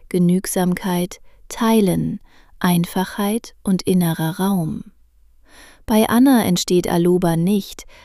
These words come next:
weil sie plötzlich nichts mehr braucht. Sie entsteht, weil sie bemerkt,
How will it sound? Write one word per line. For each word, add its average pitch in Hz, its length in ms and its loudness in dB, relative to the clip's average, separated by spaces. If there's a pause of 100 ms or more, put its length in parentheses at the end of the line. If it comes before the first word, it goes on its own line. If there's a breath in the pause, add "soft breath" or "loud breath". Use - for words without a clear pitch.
(140)
weil 170 180 -2
sie 165 140 -2
plötzlich - 580 -4
nichts - 320 -6
mehr 160 140 -6
braucht. - 680 -4 (960 soft breath)
Sie 240 180 0
entsteht, 240 640 0
weil 190 160 4
sie 190 140 0
bemerkt, 185 680 0